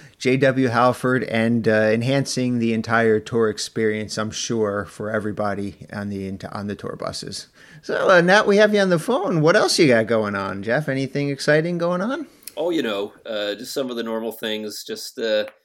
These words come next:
Speaker 2: sitting back here, getting ready for the announcement of, drum roll, uh, The Illustrated Al, uh, a new graphic novel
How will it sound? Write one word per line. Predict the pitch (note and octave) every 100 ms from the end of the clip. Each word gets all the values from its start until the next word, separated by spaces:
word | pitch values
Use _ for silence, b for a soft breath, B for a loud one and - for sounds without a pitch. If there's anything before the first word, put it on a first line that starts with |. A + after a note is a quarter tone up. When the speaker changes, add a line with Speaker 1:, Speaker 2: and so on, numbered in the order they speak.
| _ _ _
Speaker 2:
sitting | - B2 A#2+
back | A2+ G#2
here, | - G#2+ G#2 G2+ G2+
getting | - G#2 G#2
ready | G2 F#2+
for | -
the | F#2+
announcement | F#2 F#2+ G2 - F#2+ -
of, | A2 A#2 F#2 F#2 - _ _ _ _ _
drum | - F#2+ F2
roll, | D#2 D#2 D#2 _ _
uh, | - F2 E2+ E2
The | G2+
Illustrated | G#2 A#2 - A#2 A2 E2
Al, | F#2+ B2 E2 F2+ _ _
uh, | F#2+ F#2 G2 -
a | F#2+
new | F#2+ A2+
graphic | A2+ A2+ A2+ - -
novel | G#2+ G#2+ A#2 C3+